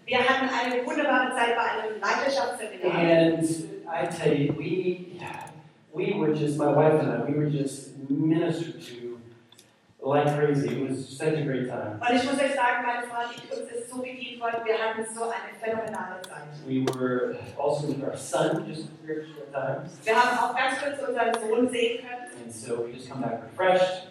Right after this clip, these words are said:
Speaker 1: Und jetzt sind wir zurück,
Speaker 2: I'm
Speaker 1: ganz frisch.
Speaker 2: so thankful for, for our team.
Speaker 1: Und ich bin so dankbar für unser Team.
Speaker 2: We just, we just, just have such a great team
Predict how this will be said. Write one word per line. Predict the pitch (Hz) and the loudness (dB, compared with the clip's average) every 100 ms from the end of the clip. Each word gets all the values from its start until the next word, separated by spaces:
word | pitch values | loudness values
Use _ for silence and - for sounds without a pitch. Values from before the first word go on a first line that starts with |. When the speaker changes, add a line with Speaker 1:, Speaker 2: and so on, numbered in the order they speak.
| - - | -18 -14
Speaker 1:
Und | 214 | -2
jetzt | 240 269 | 0 0
sind | 262 | -2
wir | 247 254 | -2 -2
zurück, | 233 | 0
Speaker 2:
I'm | 370 - | 0 0
Speaker 1:
ganz | - - 143 | -2 -2 4
frisch. | - 202 202 | 6 10 10
Speaker 2:
so | 202 190 156 160 | 10 10 8 6
thankful | 147 139 139 139 | 4 2 -2 -6
for, | 135 131 127 123 | -6 -6 -6 -2
for | - - | 0 0
our | |
team. | - 185 214 226 226 - | -2 -6 -4 -2 -4 -4
Speaker 1:
Und | 233 | -4
ich | 233 | -4
bin | 254 247 254 | -2 -4 -4
so | 262 254 | -4 -2
dankbar | 247 233 226 226 | 0 0 -2 -2
für | 226 | 0
unser | 233 208 160 | 0 -2 -4
Team. | 175 147 | -10 -8
Speaker 2:
We | 143 | -6
just, | 147 147 170 | -6 -6 -4
we | 180 151 151 165 - | -2 -2 -4 -4 -6
just, | 160 - - - 165 | -10 -12 -12 -20 -16
just | 165 - 160 | -10 -8 -6
have | 165 | -6
such | - 180 | -4 -4
a | 156 | -4
great | 147 147 143 | 4 4 4
team | 139 | 0